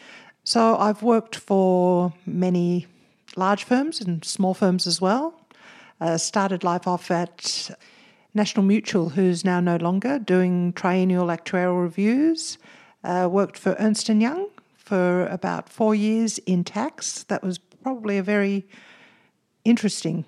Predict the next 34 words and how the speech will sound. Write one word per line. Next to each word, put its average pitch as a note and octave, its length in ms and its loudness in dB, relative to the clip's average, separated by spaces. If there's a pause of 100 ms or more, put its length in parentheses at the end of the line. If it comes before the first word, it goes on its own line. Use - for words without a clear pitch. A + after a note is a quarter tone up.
(580)
job F3 260 2
from F3+ 140 -2
the F3 80 0
viewpoint F3 460 -2
that E3 180 -4 (160)
that's - 220 -10
taught - 220 -6
me E3 120 -4
life E3 220 -4
skills E3+ 440 -4
in F3+ 60 -4
terms F3 320 -4
of F3+ 100 -12
tax - 320 -12
planning F#3 640 -4
and F#3 420 -4
structuring. F4+ 580 -8 (880)
And B3+ 220 2
then C#4 380 2 (120)
on C4 220 4
to B3 380 2
Mercer. A#3+ 580 2 (280)
Uh, G#3 300 -2
worked G#3+ 200 -4
for - 100 -4
Mercer A3 480 0
for E3+ 200 -6
nine F3+ 240 0
and F3 80 0
a E3+ 40 -2
half E3+ 300 -6
years A3+ 500 0 (120)
and F#3+ 840 0 (420)
learnt G3 360 0